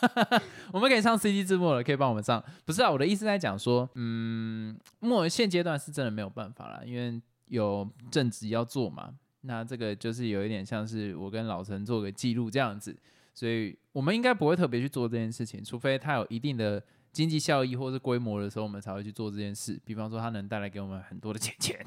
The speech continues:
那我就有多的资源去投资在这里面，剪精华，或者是说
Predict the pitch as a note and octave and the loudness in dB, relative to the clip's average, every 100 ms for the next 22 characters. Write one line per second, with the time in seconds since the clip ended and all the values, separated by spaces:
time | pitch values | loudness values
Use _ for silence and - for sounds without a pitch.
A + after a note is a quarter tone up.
0 | - C3 A2 G#2+ C3+ G#2+ _ - - - | -6 -4 -4 -2 -4 -4 _ -20 -12 4
1 | A3 A3+ A3+ C#3+ - E3 C3+ D3 - A#2 | 6 8 6 2 -2 -2 -2 -4 -2 2
2 | B2 C3+ C#3 C#3 C3+ A2 G2 A#2 A#2 G#2 | 2 2 -2 0 0 -2 -4 -8 -6 -6
3 | G#2 C3+ D#3 C#3 G#2+ A2 C#3 B2+ A2+ C3 | -4 -4 -2 0 2 0 -2 -2 -2 -4
4 | B2 B2 A#2+ | 0 0 0